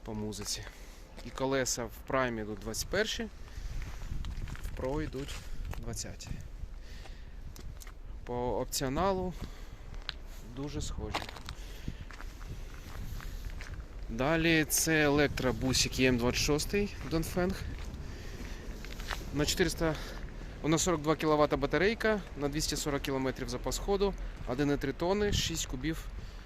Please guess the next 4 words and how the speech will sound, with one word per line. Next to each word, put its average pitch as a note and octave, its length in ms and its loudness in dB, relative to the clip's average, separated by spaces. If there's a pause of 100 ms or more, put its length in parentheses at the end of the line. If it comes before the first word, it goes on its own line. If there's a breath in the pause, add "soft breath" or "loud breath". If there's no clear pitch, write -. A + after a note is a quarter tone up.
(320 loud breath)
кузовок. B2 520 -2 (1700 loud breath)
Це G3+ 260 4
Nissan F#3+ 420 4
Ariya C#3+ 500 6